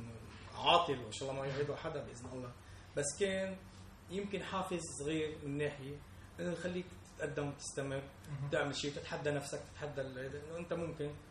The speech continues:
Speaker 1: توصل لل-، لمكان أنت بدك إياه بديان عنه.
Speaker 2: درست الحقوق، ولكنك توجهت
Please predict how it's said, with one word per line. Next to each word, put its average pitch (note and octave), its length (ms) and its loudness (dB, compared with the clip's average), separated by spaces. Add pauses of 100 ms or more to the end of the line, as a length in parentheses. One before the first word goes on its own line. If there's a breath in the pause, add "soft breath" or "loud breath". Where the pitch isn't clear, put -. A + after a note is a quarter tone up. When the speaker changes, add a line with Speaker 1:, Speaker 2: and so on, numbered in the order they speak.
(200)
Speaker 1:
توصل C#3 400 0
لل-، B2 640 -4
لمكان A#2+ 340 0
أنت A2+ 160 -6
بدك - 320 -10
إياه G#2+ 80 -8
بديان G#2 240 -8
عنه. - 920 -4
Speaker 2:
درست G3 380 12
الحقوق، D3+ 540 8 (300)
ولكنك E3 520 8
توجهت F3+ 680 10